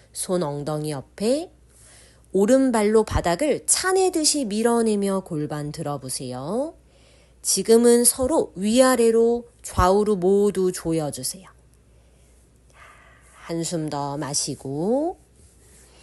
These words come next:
이제 왼다리 힘 가벼워지며 발바닥을 오른 무릎 위 허벅지를 밟아주듯 얹어주면서 왼발과 오른 허벅지가 서로를 밀어서 골반을 한 번 더 들어주세요.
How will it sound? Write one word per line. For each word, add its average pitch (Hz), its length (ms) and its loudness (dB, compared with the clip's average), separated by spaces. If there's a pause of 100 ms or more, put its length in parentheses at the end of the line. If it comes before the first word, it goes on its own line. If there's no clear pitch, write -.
(500)
이제 147 280 -6
왼다리 240 580 4
힘 269 260 -2
가벼워지며 226 960 4
발바닥을 202 840 0
오른 247 380 6
무릎 226 360 2
위 226 160 0
허벅지를 226 840 2
밟아주듯 170 760 -2
얹어주면서 160 1300 -6 (560)
왼발과 214 920 2
오른 269 280 4
허벅지가 226 540 2
서로를 262 500 -2
밀어서 202 880 0
골반을 151 520 -2
한 311 220 -4
번 262 220 0
더 226 180 -2
들어주세요. 208 680 -2